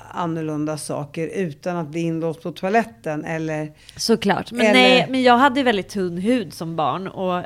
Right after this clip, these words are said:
Speaker 2: även upp till, liksom, gymnasienivå. Väldigt skör. Alltså, jag, jag tycker att jag har varit väldigt skör som person. Tagit väldigt illa vid mig, blivit väldigt ledsen, sårad.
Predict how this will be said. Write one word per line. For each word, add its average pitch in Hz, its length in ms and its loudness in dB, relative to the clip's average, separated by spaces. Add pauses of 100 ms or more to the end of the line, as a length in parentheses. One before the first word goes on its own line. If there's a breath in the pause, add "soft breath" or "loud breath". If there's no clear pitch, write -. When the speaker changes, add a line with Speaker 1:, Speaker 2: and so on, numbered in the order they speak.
Speaker 2:
även 185 320 -2
upp 175 240 -10
till, 175 180 -8
liksom, 175 360 -8
gymnasienivå. 175 1080 -4 (520 loud breath)
Väldigt 202 380 2
skör. - 720 -2
Alltså, 208 260 -6
jag, 190 360 0 (580 loud breath)
jag 190 580 -4
tycker 196 520 -4 (140)
att 196 320 -6
jag 190 260 2
har 185 100 0
varit 175 200 -2
väldigt 185 380 -2
skör 196 360 0
som 180 220 -8
person. 202 600 -6 (440 loud breath)
Tagit 214 240 2
väldigt 185 280 0
illa 190 280 -4
vid 185 440 -2
mig, 214 160 -8
blivit 190 320 -4
väldigt 185 340 -6
ledsen, - 560 -12
sårad. 190 680 -2